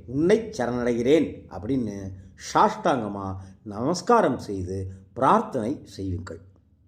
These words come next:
நன்றாக காய்ச்சி ஆற வைக்கப்பட்ட பசும்பால் அல்லது பானகம், இது, இவற்றை கொண்டு நரசிம்மருக்கு நைவேத்தியம் செய்யலாம். இந்த பிரசாதத்தை குடும்பத்தினர் அனைவரும் சாப்பிடணும்.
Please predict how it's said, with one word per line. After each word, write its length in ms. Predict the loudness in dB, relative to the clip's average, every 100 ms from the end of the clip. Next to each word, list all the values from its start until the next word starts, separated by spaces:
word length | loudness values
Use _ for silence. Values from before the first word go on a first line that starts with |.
| _ _ _ _ _ -20 -20 -14 4
நன்றாக 720 | 8 10 10 10 8 6 6
காய்ச்சி 720 | 6 8 8 6 2 2 4
ஆற 320 | 6 8 8
வைக்கப்பட்ட 680 | 6 6 2 0 0 2 4 4
பசும்பால் 600 | 4 4 6 6 4 0 -10 -20 _
அல்லது 380 | 6 8 8 6
பானகம், 680 | 8 6 6 4 0 -2 -2
இது, 260 | 0 2
இவற்றை 380 | 6 4 6 2
கொண்டு 540 | 4 6 8 8 4 4
நரசிம்மருக்கு 640 | 2 2 4 4 4 4
நைவேத்தியம் 540 | 6 8 6 6 0
செய்யலாம். 400 | 0 -4 -4 -6 -12 _ _ -20 -6
இந்த 200 | 2 4
பிரசாதத்தை 720 | 4 4 6 6 4 2 0 4
குடும்பத்தினர் 720 | 6 8 6 6 4 4 2
அனைவரும் 580 | 4 8 10 10 8
சாப்பிடணும். 500 | 4 0 0 -4 -8